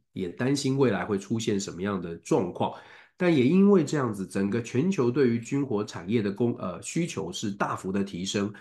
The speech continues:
供应跟不上的情况之下呢，导致，呃，更多的，你可以想象有更多的国家，更多的军火产-，军火商可能会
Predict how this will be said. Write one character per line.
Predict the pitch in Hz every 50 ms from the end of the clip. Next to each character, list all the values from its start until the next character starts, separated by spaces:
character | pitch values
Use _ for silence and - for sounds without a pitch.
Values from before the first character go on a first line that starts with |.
| - _ _ _ _
供 | - 196 180 190 196
应 | 202 175 151 135
跟 | 127 - 156 156 143
不 | 123 113 113
上 | - 143 123
的 | 107 104 101
情 | 98 101 95 101
况 | 117 123 110 101
之 | - 107 107
下 | 101 - 127 104
呢， | 95 92 95 90 - _ _ _ _ _ _ -
导 | - 104 90 190
致， | 190 - - 175 147 135 - - - _ _ _ _ _ - _
呃， | - 107 95 92
更 | - - 247 233 202 151 131 120
多 | 117 139 135 139 135
的， | 123 117 90 - - _ _ _
你 | - - 127 120 123
可 | 123 - 170
以 | 180 196
想 | 190 - - 98 87 90
象 | 95 151 131 117
有 | 101 92
更 | 95 - 196 175 147 135
多 | 135 139
的 | 131 131
国 | 123 - 92 92 98
家， | 98 120 110
更 | 113 117 - 170 147 139
多 | 131 135
的 | 131 123
军 | 117 120 127 127 131
火 | 123 110 98 104
产-， | 101 - 90 78 87 82 -
军 | - - 147 147
火 | 127 101
商 | 85 - - 113 113 120 - - - _
可 | - - 113 104
能 | 101 107 117 135 151
会 | - 180 147 120 107 - -